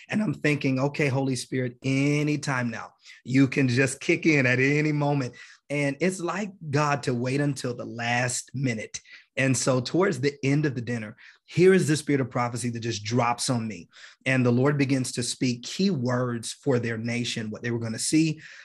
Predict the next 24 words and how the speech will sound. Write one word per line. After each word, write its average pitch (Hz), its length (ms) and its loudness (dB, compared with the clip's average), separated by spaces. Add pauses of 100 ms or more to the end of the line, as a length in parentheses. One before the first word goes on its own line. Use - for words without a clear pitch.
I 123 140 0
saw 151 340 2
their 147 160 4
nation 123 640 0
coming 135 320 0
into 123 280 -6
a 113 60 -6
period 131 300 -2
of 104 120 -10
shaking 147 640 -4 (300)
where 123 580 0
a 120 100 -4
key 208 360 0
leader 143 520 4
was 117 240 -2
going 127 340 -2
to 117 100 -8
suddenly 131 560 -2
come 127 320 -4
down 113 440 -8
in 123 180 2
the 117 60 2
nation. 120 400 -2
So 120 200 -4